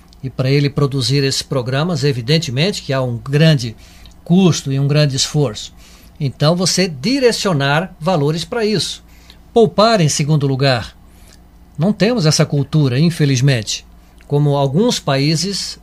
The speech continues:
o têm, e isso traz um benefício muito grande para a população.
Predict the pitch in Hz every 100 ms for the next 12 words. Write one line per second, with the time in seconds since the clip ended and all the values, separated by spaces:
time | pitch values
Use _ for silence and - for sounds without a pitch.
0 | - 175 175 156 170 208 - - - 139
1 | 143 160 180 165 147 147 139 143 127 156
2 | - 131 147 214 202 139 147 131 139 123
3 | 127 127 117 - 110